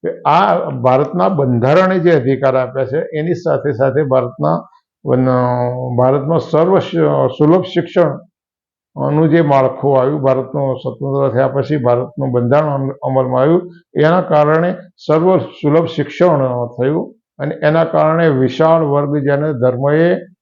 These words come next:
એ, પ્રતિબંધિત કર્યો હતો શિક્ષણ પામવા, એને પણ ધ-,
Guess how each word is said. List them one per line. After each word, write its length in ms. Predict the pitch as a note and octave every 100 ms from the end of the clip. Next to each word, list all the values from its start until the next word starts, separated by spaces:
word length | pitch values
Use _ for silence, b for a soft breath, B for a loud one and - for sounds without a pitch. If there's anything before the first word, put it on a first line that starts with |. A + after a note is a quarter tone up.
| _ - C#3+
એ, 40 |
પ્રતિબંધિત 760 | C3+ D#3+ E3 F#3+ F#3 E3+ F#3 F3+
કર્યો 200 | E3 D#3+
હતો 100 | D3+
શિક્ષણ 420 | - C#3+ D#3 C#3+
પામવા, 500 | C#3 C3+ C#3+ C#3+ E3 -
એને 260 | D3 D#3 E3+
પણ 240 | E3+ D3+
ધ-, 360 | C3 C3 C3